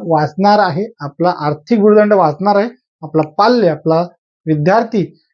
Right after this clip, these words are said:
एका चांगल्या शाळेमध्ये या त्याला जर निवड झाली तर शिक्षण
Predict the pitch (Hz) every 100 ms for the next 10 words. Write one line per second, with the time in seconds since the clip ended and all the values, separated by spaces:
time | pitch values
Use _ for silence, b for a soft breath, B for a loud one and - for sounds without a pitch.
0 | - 170 180 175 156 165 175 170 175 226
1 | 208 180 175 165 165 160 196 - _ _
2 | 135 156 160 170 160 185 233 208 - _
3 | _ _ _ 240 240 - 254